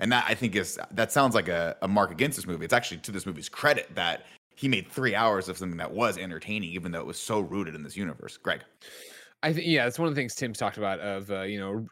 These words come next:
Speaker 2: re-, rewatching this in five years and finding more in it and not being, you know, a, a, a chance for it to be an all-time great, like, begins, right? What I find so, w-, again, I think there's so many great things in this movie. Like, you know what I mean? Like, I was never,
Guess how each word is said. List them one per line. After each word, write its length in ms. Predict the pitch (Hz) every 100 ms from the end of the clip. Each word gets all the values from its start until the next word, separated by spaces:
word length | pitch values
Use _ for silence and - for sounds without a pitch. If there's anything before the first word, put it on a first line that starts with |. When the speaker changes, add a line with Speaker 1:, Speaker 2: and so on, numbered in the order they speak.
| -
Speaker 2:
re-, 160 | 123
rewatching 320 | 139 120 113 117
this 140 | 107
in 80 | 110
five 260 | 113 104
years 300 | 104 101 98
and 360 | 101 101 98 110
finding 360 | - 113 104 104
more 200 | 101 98
in 60 |
it 160 | 95 90
and 180 | 101 101
not 220 | 98 92
being, 320 | 95 92 95
you 140 | 95
know, 60 | 90 - 113 101
a, 420 | 90 92 98 113 -
a, 180 | 104 113
a 40 |
chance 320 | - 165 135
for 140 | - 117
it 60 |
to 40 | 104
be 80 | 107
an 60 |
all-time 320 | 101 98 104
great, 220 | 98 98 95
like, 200 | 92 95 -
begins, 440 | 104 104 101 92
right? 220 | 101 98 - - - - _ _
What 200 | 143 156
I 120 | 160
find 340 | - 160 185
so, 320 | 190 165 135 - _ _ _ _ _ - -
w-, 140 | 143 156
again, 420 | 147 147 180 107 - _ -
I 80 |
think 160 | 139 180
there's 160 | 139 120
so 160 | -
many 160 | 175 131
great 380 | 107 113 127 -
things 280 | 107 98
in 60 | 95
this 160 | 90 -
movie. 280 | 80 - - -
Like, 180 | 101
you 60 | 117
know 60 | 120
what 100 | 117
I 20 |
mean? 280 | 117 117 113
Like, 140 | 113
I 100 | 131
was 180 | 202 160
never, 640 | 160 156 147 131 123 110